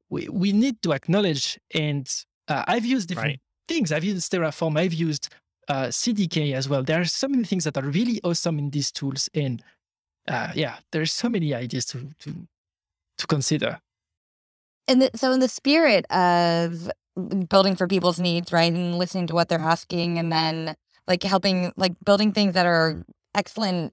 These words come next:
Speaker 3: tools that also work with other tools that, like, incorporate other people's ideas,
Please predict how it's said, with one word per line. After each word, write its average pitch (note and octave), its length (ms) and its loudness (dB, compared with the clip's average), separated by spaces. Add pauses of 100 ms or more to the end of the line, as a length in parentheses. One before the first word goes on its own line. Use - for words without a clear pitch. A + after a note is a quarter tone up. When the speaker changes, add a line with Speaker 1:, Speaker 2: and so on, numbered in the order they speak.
Speaker 3:
tools F#3 340 2
that F3 100 2
also E3 220 -2
work D#3 180 -2
with D#3 120 -2
other G3 200 4
tools F3 380 2
that, D#3+ 160 2
like, D#3+ 200 -2
incorporate D#3+ 420 -2
other E3 120 2
people's E3+ 280 -2
ideas, E3 520 2